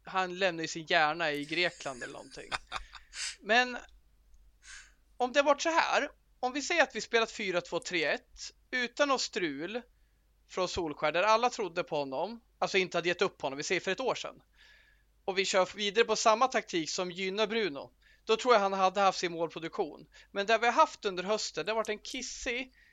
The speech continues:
Speaker 1: höst under Solskär, där ingen trott på det. Vi har gjort bort oss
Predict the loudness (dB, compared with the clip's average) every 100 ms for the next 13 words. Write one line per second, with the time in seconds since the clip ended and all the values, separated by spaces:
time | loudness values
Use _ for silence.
0 | _ -4 0 0 -2 -6 -6 -4 -4 -4
1 | -6 -6 -2 0 0 -2 _ _ _ _
2 | -2 2 4 2 -2 _ _ _ -4 -2
3 | -2 -2 -4 -6 -6 -2 0 0 -2 -6
4 | 0 2 2 -2 -8 -4 -4 2 0 0
5 | -6